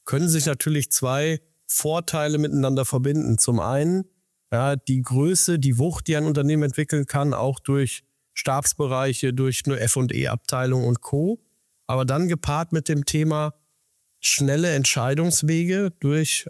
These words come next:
Eigentümer-, Eigentümerführung und, und das ist gerade für mich aktuell ein sehr, sehr wichtiger Aspekt, wo, glaube ich, auch Konzerne schauen müssen, dass sie die richtigen Stellschrauben im Vergleich drehen.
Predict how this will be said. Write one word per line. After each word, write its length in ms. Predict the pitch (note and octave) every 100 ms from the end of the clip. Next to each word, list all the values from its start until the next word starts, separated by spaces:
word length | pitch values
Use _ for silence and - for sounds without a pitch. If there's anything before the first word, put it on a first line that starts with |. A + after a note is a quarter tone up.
| -
Eigentümer-, 720 | B2+ D#3 D#3+ D#3+ D#3 D3+ -
Eigentümerführung 760 | C#3 D#3 - D#3 D#3 E3+ E3+ E3 -
und, 440 | F3+ B3 - - _ _ _ _ -
und 140 | C3+
das 140 | D#3 G3
ist 140 | G#3+
gerade 360 | - E3+ F3+ E3+
für 180 | - D#3+
mich 300 | F3+ - -
aktuell 480 | F3+ - D3 C3+ C3+
ein 60 |
sehr, 160 | C3 D#3
sehr 160 | D3+
wichtiger 400 | D3 - C#3 B2+
Aspekt, 420 | A#2+ - E3 - -
wo, 120 | B2
glaube 220 | C3 C3
ich, 140 | C3
auch 240 | B2 B2+ - _ _ _ _ _
Konzerne 580 | - C#3+ B2+ - F#3 F#3
schauen 320 | - C3 B2
müssen, 240 | B2+ A2+ C3
dass 120 | A#2
sie 120 | C3
die 80 | B2
richtigen 400 | B2 - B2 B2
Stellschrauben 840 | - A#2 B2+ - A#2+ B2+ B2+ -
im 140 | B2 A#2+
Vergleich 560 | A#2+ B2 A#2 B2+ - -
drehen. 420 | B2+ B2+ C3+ D#3